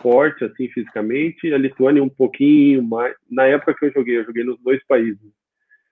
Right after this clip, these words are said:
era um, é um pouquinho mais jogado, assim. Já na Bielorrússia é outro tipo de futebol, mais parecido com o futebol russo mesmo.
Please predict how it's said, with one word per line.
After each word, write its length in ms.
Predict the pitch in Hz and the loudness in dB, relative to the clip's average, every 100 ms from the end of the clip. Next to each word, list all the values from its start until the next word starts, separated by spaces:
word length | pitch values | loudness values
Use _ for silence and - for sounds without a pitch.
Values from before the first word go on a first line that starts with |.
| _ _ _ - - - | _ _ _ -20 -16 -4
era 180 | 123 123 | -2 0
um, 240 | 127 120 | 0 0
é 40 | |
um 100 | 123 | -2
pouquinho 400 | 123 127 - 127 | -2 -4 -2 -2
mais 520 | 123 120 120 120 117 113 _ _ _ _ _ - | 0 2 2 0 -2 -6 _ _ _ _ _ -12
jogado, 640 | - 135 123 113 110 98 101 | 0 2 4 4 2 -2 -10
assim. 260 | _ - _ _ - | _ -20 _ _ -10
Já 140 | 127 131 | -2 0
na 120 | 135 | 2
Bielorrússia 560 | 139 135 120 135 - | 2 0 0 -2 0
é 40 | 139 | 2
outro 320 | 120 131 135 | 2 2 -2
tipo 220 | - 123 | -4 -4
de 80 | 123 | -4
futebol, 400 | 110 110 113 110 | -8 -8 -4 -2
mais 240 | 107 107 104 | -4 -6 -6
parecido 380 | 113 113 113 113 | -6 -6 -6 -10
com 40 | |
o 20 | |
futebol 440 | - - 113 110 107 | -12 -8 -2 -2 -2
russo 300 | 113 113 - | -4 -6 -6
mesmo. 240 | 104 101 | -8 -6